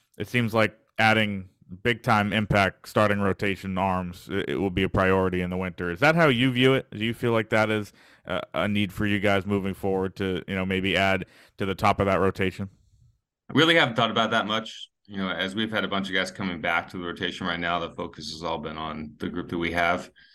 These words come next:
Speaker 2: Um, so we really haven't gotten that far ahead. Just continue to try to develop the guys that we have. We have some good starters,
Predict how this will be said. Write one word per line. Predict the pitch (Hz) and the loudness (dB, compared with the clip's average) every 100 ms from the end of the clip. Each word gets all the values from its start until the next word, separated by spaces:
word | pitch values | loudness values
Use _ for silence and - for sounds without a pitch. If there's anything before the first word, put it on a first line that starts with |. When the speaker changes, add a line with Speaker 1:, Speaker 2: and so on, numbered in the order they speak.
| _ _ _ _ _ - | _ _ _ _ _ -8
Speaker 2:
Um, | 82 80 80 - _ _ _ _ _ _ | -6 -6 -10 -16 _ _ _ _ _ _
so | - 113 | 2 4
we | 107 113 117 | 6 6 6
really | 131 127 | 6 8
haven't | 120 113 | 6 6
gotten | 113 | 4
that | 110 110 | 4 2
far | 113 | 2
ahead. | 110 113 110 | 4 2 2
Just | 107 | -4
continue | - 107 113 104 | -10 -6 -4 -4
to | 95 | -4
try | 107 | -4
to | 98 | -4
develop | 92 95 95 | -4 -4 -4
the | 95 | -4
guys | 90 87 | -4 -4
that | 90 | -6
we | 87 | -6
have. | 85 87 82 | -4 -2 -4
We | 85 | -8
have | 76 85 85 | -6 -6 -6
some | 90 80 | -10 -10
good | 87 | -10
starters, | - 82 82 85 82 - | -10 -8 -6 -6 -8 -12